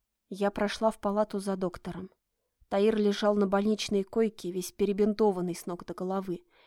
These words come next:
Единственное, что можно было рассмотреть, это его открытые глаза, губы и пальцы.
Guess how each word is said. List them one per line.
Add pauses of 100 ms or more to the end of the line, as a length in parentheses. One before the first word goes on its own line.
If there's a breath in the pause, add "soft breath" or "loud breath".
Единственное,
что
можно
было
рассмотреть,
это
его
открытые
глаза,
губы
и
пальцы.